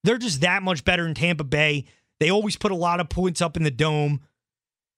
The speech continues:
And Tampa's just, you know, they're in disarray right now. No Jameis Winston.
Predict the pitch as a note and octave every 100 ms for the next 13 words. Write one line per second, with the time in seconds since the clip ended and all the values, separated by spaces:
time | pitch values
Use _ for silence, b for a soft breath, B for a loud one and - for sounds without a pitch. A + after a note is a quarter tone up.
0 | _ _ _ _ _ _ _ _ _ -
1 | D#3+ - C4 C#4 C4+ - A3+ - - _
2 | _ _ E3+ F3+ F#3 B3 B3+ G3+ F#3+ D#3+
3 | D#3+ E3+ E3+ D#3+ E3+ E3+ G3 F#3+ G#3 G3
4 | E3+ F3 F3+ F#3